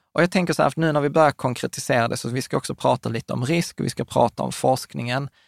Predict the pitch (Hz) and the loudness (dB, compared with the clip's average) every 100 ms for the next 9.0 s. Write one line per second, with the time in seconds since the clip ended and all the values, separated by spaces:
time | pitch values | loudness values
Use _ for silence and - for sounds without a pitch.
0 | _ _ 139 151 180 160 117 131 139 - | _ _ -4 2 4 4 2 -2 -12 -8
1 | 139 156 151 147 143 - 127 131 120 120 | -2 0 0 -2 -2 -2 0 0 0 -4
2 | 123 - - - 123 123 113 110 - _ | -6 -8 -14 -6 -2 -2 -2 -6 -8 _
3 | _ _ _ - 143 127 135 156 165 156 | _ _ _ 0 0 0 0 4 4 2
4 | 127 127 - 120 135 135 120 113 123 117 | 0 -2 -4 0 2 4 2 0 2 2
5 | 110 - 123 117 113 120 110 110 123 135 | 0 -8 -2 -2 0 -2 -2 -4 -2 0
6 | 147 131 - 127 139 123 120 120 - 120 | 0 -2 -4 -4 -2 -2 0 -2 0 -2
7 | 117 139 127 - - - 117 113 - - | 0 2 2 0 -14 -6 -2 -2 -4 -4
8 | 117 123 - 139 139 - - 50 - 139 | -4 -4 -2 -2 -2 -6 -12 -10 -8 -8